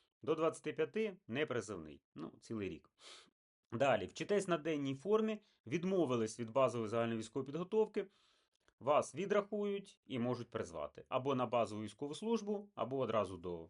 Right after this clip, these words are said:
війська. Далі, студенти магістратури вчаться, ну, поки що за тим роз'ясненням, які є, вчаться і мають відстрочку, незалежно від того, є у вас базова загальновійськова підготовка чи немає,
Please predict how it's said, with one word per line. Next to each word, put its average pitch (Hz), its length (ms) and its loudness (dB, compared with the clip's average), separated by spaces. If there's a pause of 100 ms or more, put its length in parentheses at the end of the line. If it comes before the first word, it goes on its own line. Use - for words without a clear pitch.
(120)
війська. 78 360 -14 (440)
Далі, 110 420 4
студенти 185 520 0
магістратури 151 1080 -2 (480)
вчаться, 127 480 4
ну, 143 120 -6
поки 139 280 -4
що 123 160 -6
за 117 100 -4
тим 120 200 -2
роз'ясненням, 107 640 -2
які 117 200 -8
є, 196 380 0
вчаться 170 500 0 (260)
і 127 60 -6
мають 131 320 0
відстрочку, 202 640 -2
незалежно 127 600 0
від 107 140 -6
того, 98 220 -4
є 127 200 0
у 185 60 4
вас 170 140 2
базова 143 360 0
загальновійськова 127 520 -6
підготовка 110 460 -6
чи 131 160 -4
немає, 170 520 0